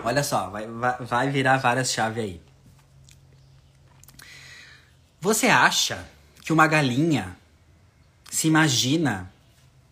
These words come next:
navegando na internet, mexendo no Instagram?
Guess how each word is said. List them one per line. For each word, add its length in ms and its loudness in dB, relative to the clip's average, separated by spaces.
navegando 480 0
na 120 2
internet, 680 -2
mexendo 460 -2
no 80 0
Instagram? 640 -2